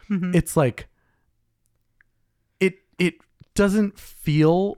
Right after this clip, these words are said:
Speaker 2: like I've been on stage for two hours until I get off stage, and that's like, whoa.
Speaker 1: Right.
Speaker 2: You know, and then all of a sudden it's like, "Oh, I definitely put a lot of energy into that." And so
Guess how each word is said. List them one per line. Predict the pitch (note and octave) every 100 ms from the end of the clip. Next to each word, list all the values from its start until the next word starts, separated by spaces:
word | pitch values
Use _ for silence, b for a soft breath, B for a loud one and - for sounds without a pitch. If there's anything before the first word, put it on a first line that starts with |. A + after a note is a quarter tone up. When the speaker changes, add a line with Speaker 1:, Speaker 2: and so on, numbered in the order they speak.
| -
Speaker 2:
like | F#3+ F#3+
I've | F#3+
been | E3+ G3
on | F#3+
stage | - F#3+ F#3
for | - F#3
two | - G3
hours | F3+ F#3 F#3+
until | - D3+ D#3
I | C#3+
get | C3
off | C3+ A#2+
stage, | - C3 B2+
and | B2+
that's | B2 A#2
like, | B2+ F#2+
whoa. | G2+ A2 G2+ F#2+ D#2+
Speaker 1:
Right. | F#3+ F3+ F#3 B B B
Speaker 2:
You | E3
know, | D3+ C3 C3+ -
and | - D#3 D3+
then | D3+ C#3+ C#3+ - _
all | E3
of | D3+
a |
sudden | C#3+ D#3+ C#3
it's | C3
like, | C3+ A#2+
"Oh, | D#3 B2+
I | A#2
definitely | A2+ D3 - C3+ B2
put | A#2+ C3+ A2+ - -
a |
lot | A#2 A2+ G#2+
of | G#2
energy | G#2 G#2 G2 G#2+
into | G2+ G#2+ G#2+
that." | G2+ G2 B B B -
And | F3+ E3
so | D#3 D#3+ C3+ B2